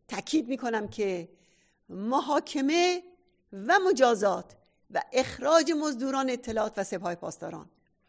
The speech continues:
و بیانیهٔ بیست و نه آوریل هزار و نهصد و نود و هفت اتحادیهٔ اروپا دربارهٔ ایران باید به اجرا گذاشته شود.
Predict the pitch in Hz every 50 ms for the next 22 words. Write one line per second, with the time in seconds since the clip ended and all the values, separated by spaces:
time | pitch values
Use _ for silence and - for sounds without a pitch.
0 | _ _ _ _ _ _ _ _ _ _ _ 220 226 220 220 - 226 247 254 269
1 | 262 262 262 262 262 269 294 339 349 339 359 277 262 285 269 - - - 269 269
2 | 269 285 339 330 359 - - 226 233 226 226 262 269 247 247 262 262 254 - -
3 | 226 208 208 262 269 277 277 269 262 262 247 214 202 - - 208 202 208 196 180
4 | 170 180 165 165 165 202 220 220 - - 180 170 165 - _ _ _ _ _ _
5 | _ 247 - - 269 233 269 330 285 359 403 370 339 277 240 233 - 214 180 180
6 | 175 165 165 170 160 160 151 135 139 147 147 202 262 285 285 285 269 277 - -
7 | - _ _ _ - _ _ _ _ _ _ _ - 196 285 302 302 302 285 254
8 | 285 349 415 392 240 214 214 277 277 - 240 185 202 226 220 202 170 196 175 185
9 | 165 160 - - 160 - - 151 147 151 139 -